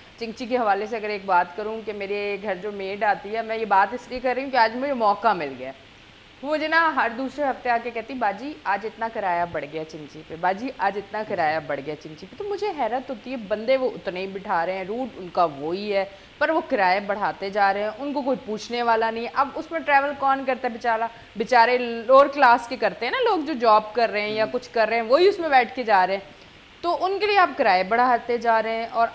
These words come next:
Speaker 1: पूछने वाला वहाँ कोई नहीं है। इस चीज़ पे ज़रूर पूछा जा-, जाता है कि lockdown है, आप आठ बजे के बाद बाहर क्यों निकले हैं,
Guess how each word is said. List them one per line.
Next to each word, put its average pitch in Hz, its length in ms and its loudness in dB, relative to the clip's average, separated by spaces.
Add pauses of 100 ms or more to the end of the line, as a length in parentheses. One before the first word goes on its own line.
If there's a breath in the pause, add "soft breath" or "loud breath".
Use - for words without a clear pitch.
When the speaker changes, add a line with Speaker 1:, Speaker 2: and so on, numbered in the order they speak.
(140)
Speaker 1:
पूछने 285 340 -2
वाला 208 260 2
वहाँ 190 380 -4
कोई 190 200 -2
नहीं 226 180 -4
है। 214 160 -4 (720)
इस - 140 6
चीज़ 392 220 4
पे 339 80 -4
ज़रूर 285 240 0
पूछा 349 260 2
जा-, 254 380 0
जाता 220 260 2
है 214 40 0
कि 220 120 -8
lockdown 214 680 -2
है, 226 220 -8
आप 196 240 -4
आठ 190 160 0
बजे 190 180 -10
के 202 80 -10
बाद 185 160 -2
बाहर 175 280 -4
क्यों 190 360 -8
निकले 226 320 -6
हैं, 214 320 -6